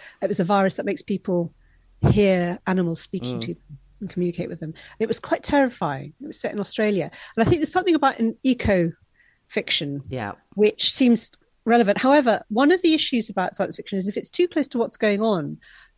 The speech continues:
Speaker 1: I don't know if it, it, it still counts as science fiction or it just becomes depressing
Speaker 2: <laughs>
Speaker 1: fiction. You know, I don't know, because we read all those books about nuclear apocalypse and stuff and,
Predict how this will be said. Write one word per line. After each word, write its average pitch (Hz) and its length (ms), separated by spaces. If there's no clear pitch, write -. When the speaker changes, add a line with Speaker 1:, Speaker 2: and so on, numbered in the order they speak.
Speaker 1:
I 220 140
don't 285 180
know 285 60
if 262 120
it, - 200
it, - 180
it 226 160
still - 380
counts 233 300
as 214 100
science - 260
fiction - 420
or 208 140
it 208 60
just - 180
becomes 208 260
depressing 185 720
Speaker 2:
<laughs> - 800
Speaker 1:
fiction. 220 560
You 277 60
know, 302 100
I 302 80
don't 339 140
know, 330 160
because 262 280
we 294 120
read 370 160
all 392 80
those 269 160
books 226 180
about 214 160
nuclear 214 320
apocalypse - 480
and 180 100
stuff - 280
and, 175 200